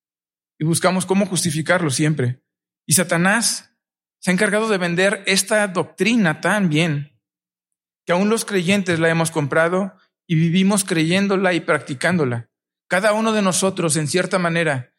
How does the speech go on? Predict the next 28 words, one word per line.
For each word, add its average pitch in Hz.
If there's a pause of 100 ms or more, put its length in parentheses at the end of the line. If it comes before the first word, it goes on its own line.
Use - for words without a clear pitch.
(220)
si -
buscas 190
en 196
tu 170
corazón 170
y 170
escarbas, 151
te 160
vas 160
a 190
dar 185
cuenta 156 (260)
de 170
que 165
tú 175
crees 196 (120)
que 160
mientras 165
no 185
le 196
hagas 190
daño 180
a -
otra 170
persona, 208 (680)
no 165
estás 165
pecando, 139